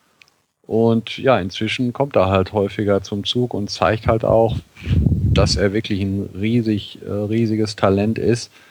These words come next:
Ist ein bisschen ruhiger geworden. Äh, manchmal war es ja so, dass er sein Tempo ausgespielt hat, aber, ähm, ja,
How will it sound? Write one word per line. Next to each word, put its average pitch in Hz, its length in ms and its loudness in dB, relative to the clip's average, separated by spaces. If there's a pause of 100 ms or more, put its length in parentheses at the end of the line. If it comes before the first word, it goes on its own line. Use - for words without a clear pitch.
(260)
Ist - 160 0
ein 120 100 4
bisschen 143 320 2
ruhiger 143 480 4
geworden. 160 640 2 (400)
Äh, 117 140 -2
manchmal 123 420 0
war 120 160 4
es 123 140 -4
ja 117 420 0
so, 120 260 -2
dass 120 260 -2
er 110 360 2
sein 110 260 0
Tempo 127 400 2
ausgespielt 131 800 0
hat, 135 240 2 (640)
aber, 107 840 0
ähm, 98 220 -8 (380)
ja, 107 340 -2